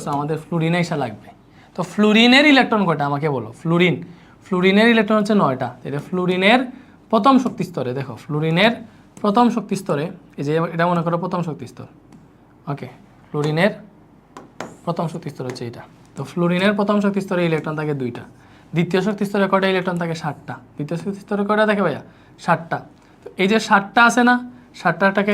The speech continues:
সাতটাকে তুমি কেমনে দিবা ভাইয়া? দেখাইতেছি। এই যে আমরা এগুলা ক্রস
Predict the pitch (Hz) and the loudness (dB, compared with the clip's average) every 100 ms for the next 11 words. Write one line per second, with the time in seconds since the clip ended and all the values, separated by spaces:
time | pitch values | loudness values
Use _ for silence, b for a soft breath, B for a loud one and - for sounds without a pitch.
0 | 196 190 190 196 202 196 185 175 165 139 | 0 -2 -2 -2 -2 -2 -2 -2 -2 -2
1 | 135 131 123 120 117 127 - - b b | -2 -2 -4 -6 -10 -12 -14 -20 b b
2 | b - 127 123 - - _ - 151 165 | b -12 -12 -12 -20 -20 _ -8 -2 0
3 | 185 185 202 | 2 2 2